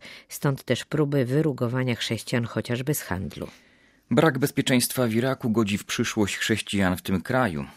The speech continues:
Speaker 2: W ten sposób chaldejski arcybiskup Kirkuku ocenił aktualną sytuację irackich chrześcijan. W wywiadzie udzielonym katolickiej organizacji Pomoc Kościołowi w Potrzebie arcybiskup Louis Sacco wyraźnie stwierdził, że rozwiały się wszelkie nadzieje na lepszą przyszłość,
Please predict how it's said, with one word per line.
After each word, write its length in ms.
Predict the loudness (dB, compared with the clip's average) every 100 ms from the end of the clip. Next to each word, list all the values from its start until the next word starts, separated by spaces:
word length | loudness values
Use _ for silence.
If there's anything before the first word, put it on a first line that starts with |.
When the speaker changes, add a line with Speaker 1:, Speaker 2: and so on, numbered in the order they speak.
| -20
Speaker 2:
W 60 | -6
ten 140 | -4
sposób 400 | -2 -2 -2 -4
chaldejski 560 | -2 -2 0 -2 -2 -2
arcybiskup 600 | -2 -2 -4 -4 -6 -6
Kirkuku 640 | -2 -2 0 -4 0 2
ocenił 440 | 2 2 2 4 2
aktualną 600 | -2 -4 0 2 2 2
sytuację 640 | -2 -2 0 0 0 0
irackich 440 | 2 0 -4 -8
chrześcijan. 720 | -4 -2 -2 -2 -2 -2 -6 -12 _ _ -20 -20 -6
W 40 |
wywiadzie 480 | -2 2 4 2 2
udzielonym 420 | 0 2 4 2
katolickiej 540 | 0 -4 -4 -4 -2 0
organizacji 600 | 2 2 2 0 -2 -4
Pomoc 360 | 0 0 -2
Kościołowi 560 | -4 -6 -2 0 0 -2
w 80 | -6
Potrzebie 520 | -6 -4 -2 0 0
arcybiskup 580 | 0 -2 -4 -2 -4 -2
Louis 340 | 0 0 -2
Sacco 320 | -4 -2 -2
wyraźnie 500 | 2 2 2 0 -4
stwierdził, 600 | -6 -4 0 0 0 -4
że 180 | -2 0
rozwiały 480 | 0 0 0 2 2
się 160 | 0 -4
wszelkie 460 | -4 -4 -2 0
nadzieje 400 | 0 0 0 2
na 140 | 2 0
lepszą 380 | -2 -2 -4
przyszłość, 640 | -4 -4 -4 -2 -2 -2